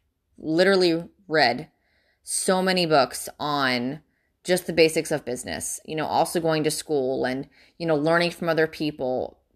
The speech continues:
trying to, you know, gain knowledge from other successful entrepreneurs. And the truth is, is that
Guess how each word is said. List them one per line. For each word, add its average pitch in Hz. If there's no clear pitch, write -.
trying 214
to, 185
you 170
know, 165
gain 175
knowledge 160
from 156
other 156
successful 156
entrepreneurs. 139
And 160
the 160
truth 226
is, 208
is 170
that 151